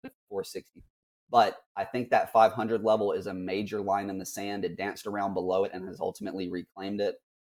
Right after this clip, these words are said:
So it's a good spot to watch. The fundamentals are solid, and fund ownership continues to grow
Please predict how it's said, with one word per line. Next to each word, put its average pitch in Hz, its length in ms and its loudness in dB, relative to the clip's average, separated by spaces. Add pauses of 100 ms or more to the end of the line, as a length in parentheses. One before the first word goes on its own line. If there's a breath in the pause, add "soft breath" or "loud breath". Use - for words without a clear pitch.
(140)
So 95 60 -4
it's 92 120 -4
a 95 60 -2
good 101 200 -2
spot 104 300 4
to - 80 -6
watch. 98 360 4
The - 100 -6
fundamentals 104 600 -2
are 101 80 -2
solid, 98 380 4
and 87 180 -8
fund 101 220 -4
ownership 95 480 -2
continues 92 520 -6
to 87 120 -14
grow 90 480 0